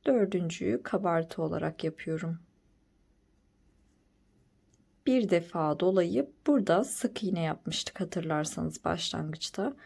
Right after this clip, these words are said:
Oraya şöyle ikili bir trabzan yaptım bakın.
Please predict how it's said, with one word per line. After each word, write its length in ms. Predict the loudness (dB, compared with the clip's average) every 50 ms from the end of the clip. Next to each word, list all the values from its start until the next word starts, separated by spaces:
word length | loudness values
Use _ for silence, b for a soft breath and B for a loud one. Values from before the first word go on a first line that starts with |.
| b b b b b b b b b _ _ _
Oraya 360 | 2 4 4 4 4 4 2
şöyle 440 | 0 -2 0 2 2 2 2 2 -2
ikili 500 | -2 -2 -6 -6 -4 -4 -2 -2 -2 0
bir 160 | 0 -2 -2 -2 -4
trabzan 600 | -8 -4 0 0 0 0 -2 -2 0 0 0 0 -2
yaptım 460 | -4 -6 -6 -8 -12 -8 -8 -6 -6
bakın. 320 | -6 -8 -6 -8 -8 -8